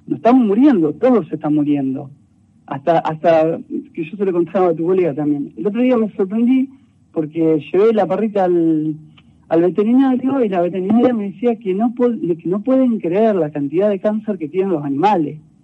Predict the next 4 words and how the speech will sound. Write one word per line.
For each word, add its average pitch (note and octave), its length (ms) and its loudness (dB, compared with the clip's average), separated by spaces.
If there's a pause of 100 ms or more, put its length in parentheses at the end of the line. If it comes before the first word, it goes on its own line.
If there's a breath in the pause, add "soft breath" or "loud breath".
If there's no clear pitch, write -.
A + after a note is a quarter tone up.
(1000)
Entonces, D3 760 -4 (880)
qué D#3 80 -2
grave G#3+ 320 4
la D3 140 0